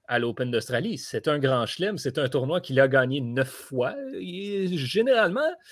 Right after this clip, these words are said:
c'est assez facile de dire qu'il pourrait le gagner encore cette année. Sauf que Novak Djokovic n'a jamais voulu, euh, dire publiquement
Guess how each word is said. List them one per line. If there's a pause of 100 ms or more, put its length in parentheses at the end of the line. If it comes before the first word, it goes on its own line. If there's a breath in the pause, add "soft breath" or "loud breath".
(560 soft breath)
c'est
assez
facile
de
dire
qu'il
pourrait
le
gagner
encore
cette
année. (1400)
Sauf
que (260)
Novak
Djokovic
n'a
jamais
voulu, (460 soft breath)
euh, (720)
dire (220)
publiquement